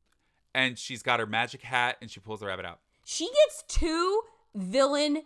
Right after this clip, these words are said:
Speaker 2: exposition monologues.
Speaker 1: She does this twice, and both times are just as compelling.
Speaker 2: Yeah, and the, and it's new information each time.
Speaker 1: Could have been enough. What she told us before could have been enough. And I
Speaker 2: Oh,
Speaker 1: love that the show is like,
Speaker 2: absolutely.
Speaker 1: and this is, this brings it back to the aughts of it all.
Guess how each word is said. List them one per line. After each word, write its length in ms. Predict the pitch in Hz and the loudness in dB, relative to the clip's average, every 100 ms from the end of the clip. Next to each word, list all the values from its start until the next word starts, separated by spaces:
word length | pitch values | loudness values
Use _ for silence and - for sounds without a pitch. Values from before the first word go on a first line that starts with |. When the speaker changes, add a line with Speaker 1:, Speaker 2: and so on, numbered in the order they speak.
| _ | _
Speaker 2:
exposition 760 | 240 254 - 277 214 254 277 226 | -2 -2 -4 -4 -2 -4 -4 -4
monologues. 680 | 208 175 170 170 147 147 127 | -2 -2 -2 -4 -6 -8 -8
Speaker 1:
She 80 | 320 | -8
does 200 | 359 175 | -6 -6
this 180 | 170 151 | -6 -10
twice, 380 | - 240 233 - | -8 -10 -10 -10
and 160 | 180 156 | -10 -6
both 220 | 190 220 | -6 -6
times 320 | - 233 240 | -10 -12 -10
are 140 | 170 151 | -14 -14
just 320 | - 202 - | -10 -10 -10
as 100 | 185 | -14
compelling. 680 | - 185 190 247 277 - - - _ _ | -12 -10 -10 -12 -12 -14 -18 -20 _ _
Speaker 2:
Yeah, 80 | 311 480 622 539 - - | -2 6 8 8 4 0
and 80 | 523 | 0
the, 200 | 453 - | 0 4
and 80 | 320 | 4
it's 140 | 370 311 | 4 0
new 240 | 277 320 | 4 4
information 580 | 403 466 466 480 571 415 | 2 0 0 2 0 -2
each 180 | 349 453 480 539 587 | -2 -2 2 2 2
time. 100 | 247 | 0
Speaker 1:
Could 140 | 214 | -2
have 80 | 294 | -2
been 120 | 285 | -4
enough. 360 | 277 185 185 110 - | -2 0 0 0 -4
What 220 | 147 220 | -4 -4
she 120 | 277 | -4
told 200 | 240 233 | -4 -4
us 100 | 185 | -6
before 400 | - 147 151 139 | -12 -8 -4 -4
could 220 | - - | -4 -8
have 100 | 147 | -6
been 100 | 147 | -6
enough. 340 | 131 117 92 - - | -6 -6 -8 -8 0
And 100 | 135 | 2
I 140 | - | 2
Speaker 2:
Oh, 40 | 180 | 2
Speaker 1:
love 220 | 170 160 | -2 -2
that 180 | 247 262 | -2 -2
the 60 | |
show 220 | 254 160 147 | -2 -2 0
is 80 | - | 0
like, 140 | 131 | -2
Speaker 2:
absolutely. 180 | 160 127 - _ - | -4 -10 -20 _ -8
Speaker 1:
and 180 | 123 | -8
this 180 | 123 165 | -8 -10
is, 120 | 220 170 - _ - | -12 -14 -18 _ -12
this 180 | 92 | -12
brings 220 | - 101 101 | -10 -12 -10
it 60 | |
back 180 | 101 98 | -8 -8
to 60 | - | -10
the 100 | 104 | -10
aughts 220 | 87 90 | -10 -10
of 80 | - | -14
it 60 | - | -14
all. 200 | 78 | -14